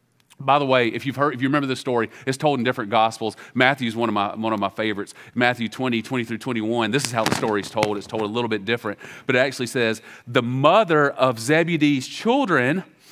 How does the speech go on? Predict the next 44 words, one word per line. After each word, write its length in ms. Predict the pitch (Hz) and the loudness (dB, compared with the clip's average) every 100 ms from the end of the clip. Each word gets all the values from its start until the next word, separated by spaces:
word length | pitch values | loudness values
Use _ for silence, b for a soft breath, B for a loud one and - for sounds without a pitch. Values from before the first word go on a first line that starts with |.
| B | B
so 320 | - 151 131 - - | -2 2 2 0 -8
James 380 | 107 147 165 160 | 0 2 2 0
and 100 | 175 | 0
John, 320 | 143 113 120 | 2 2 2
so 100 | 143 | 0
in 80 | 139 | 0
other 140 | 147 | 0
words, 160 | 139 127 | 0 2
James 220 | 151 165 | 2 2
and 80 | 135 | 2
John's 240 | 143 135 | 2 2
mom 680 | 113 127 160 233 127 120 170 - _ B B B B B B | 0 4 6 6 4 2 0 -8 _ B B B B B B
came 320 | - 185 226 226 | 0 2 4 2
to 140 | 170 | 0
Jesus 400 | 139 175 160 151 | 2 0 0 -2
with 100 | 156 | -2
her 220 | 156 214 | 2 0
sons, 440 | 220 131 117 143 - B - | 2 0 0 0 -4 B -2
and 100 | 156 | -2
she 120 | 175 | 0
got 240 | 156 185 | 2 2
down 140 | 165 180 | 4 2
on 120 | 175 | 2
her 60 | 151 | 2
knees 240 | 190 208 | 0 0
before 260 | 156 170 147 | -2 0 0
Jesus 280 | 165 175 | 0 -2
to 120 | - 135 | -4 -2
ask 300 | 185 220 - | -2 -4 -8
something 340 | - 147 131 127 | -4 -4 -2 -6
of 80 | 117 | -4
him. 320 | 127 139 139 B B | -4 -4 -8 B B
And 80 | 160 | -2
he 60 | 156 | -2
said 280 | - 202 185 | 0 -2 0
to 60 | |
her, 140 | 175 175 | 0 0
"What 200 | 175 190 | 2 0
do 40 | |
you 80 | 185 | 0
want?" 400 | 165 220 202 - - | 0 0 0 -2 -2
And 120 | 147 | -2
she 220 | - 254 | 0 -2
said, 420 | 277 180 165 160 | 2 2 2 0